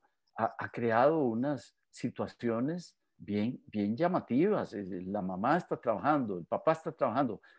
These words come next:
los chicos están, eh, teleestudiando. Y, bueno, la casa, eh, se convirtió como en un fin de semana donde nadie puede hablar, ni hacer ruido, <laughs> ni poner la radio, ¿verdad? Ujú.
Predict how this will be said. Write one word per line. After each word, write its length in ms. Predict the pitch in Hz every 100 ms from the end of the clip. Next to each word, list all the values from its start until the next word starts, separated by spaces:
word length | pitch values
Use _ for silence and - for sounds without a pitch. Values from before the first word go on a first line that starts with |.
| _
los 180 | - 113
chicos 340 | - 160 165 135
están, 360 | - 147 131 - _ -
eh, 400 | 110 101 95 - - _ -
teleestudiando. 1120 | 127 113 104 123 107 - 104 139 165 117 87 _ _ _
Y, 180 | 104 107
bueno, 380 | 120 120 120 104
la 200 | 104 101
casa, 400 | - 123 - 160 - _ _ _ -
eh, 360 | 95 92 87 - _ _ _ _ _ -
se 240 | - 120
convirtió 600 | 123 107 101 - 151 147
como 220 | 120 107
en 80 | 104
un 140 | 139
fin 220 | 135 160 156
de 100 | 143
semana 540 | 156 135 147 165 175 _ _
donde 300 | 117 110 104
nadie 220 | 117 139
puede 180 | 147 139
hablar, 400 | 135 120 147 160
ni 240 | 107 110
hacer 220 | 98 135
ruido, 440 | 135 143 165 165 - -
<laughs> 680 | 311 - - - 185 - -
ni 200 | 123 127
poner 320 | - 107 139
la 140 | 156 127
radio, 440 | 139 175 147 120
¿verdad? 380 | 113 104 135 143 _ - _ _ _ -
Ujú. 320 | 113 101 151